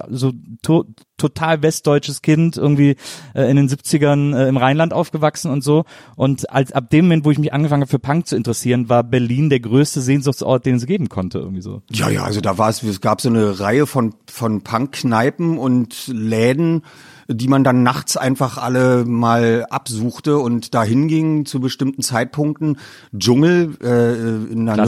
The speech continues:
Speaker 2: Nürnberger Straße,
Speaker 1: Ja.
Speaker 2: ja, äh, das war super.
Speaker 1: Ja.
Speaker 2: Also diese Zeit,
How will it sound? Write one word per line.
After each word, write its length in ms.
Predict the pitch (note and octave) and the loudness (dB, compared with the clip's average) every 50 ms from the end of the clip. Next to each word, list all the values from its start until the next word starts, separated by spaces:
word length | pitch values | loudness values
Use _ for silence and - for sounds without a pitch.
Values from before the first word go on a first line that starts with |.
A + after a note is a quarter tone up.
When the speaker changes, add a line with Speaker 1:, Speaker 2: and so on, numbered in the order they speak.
| B2 C3+ | 4 4
Speaker 2:
Nürnberger 260 | C3+ B2+ A#2+ - A2+ A2 | 4 4 2 2 2 0
Straße, 680 | - - F2+ F2+ G#2 A2+ C3 C#3+ - E3+ E3 D#3 C#3+ B2 | -2 -4 -4 -2 0 0 0 0 0 2 2 0 0 0
Speaker 1:
Ja. 280 | A2+ A2 G2+ A2+ B2+ | 0 2 2 2 2
Speaker 2:
ja, 0 | |
äh, 440 | C3 B2 A2+ F2+ F#2+ G#2 F#2 F#2+ F#2+ E2+ E2 F#2 - - - - _ | 0 -2 -6 -10 -12 -10 -10 -10 -10 -10 -14 -18 -20 -20 -20 -20 _
das 240 | - E2+ E2 - - | -16 -14 -12 -12 -12
war 80 | E2 E2 | -12 -12
super. 520 | E2+ D2+ F2 G2 C#3 - - D2+ C2+ - - - - - | -10 -8 -8 -8 -6 -6 -8 -8 -8 -12 -18 -20 -14 -12
Speaker 1:
Ja. 140 | B2 A#2+ A#2 A#2+ - - - - | -10 -8 -8 -8 -8 -8 -6 -4
Speaker 2:
Also 180 | G#2 G2+ F#2+ | -2 -2 -2
diese 240 | F2+ F#2+ G#2+ F#2+ G#2 | -2 -2 0 0 0
Zeit, 480 | F#2+ - - G#2 F#2+ F#2 F2+ - - | 0 0 -2 -2 -2 -2 -4 -8 -10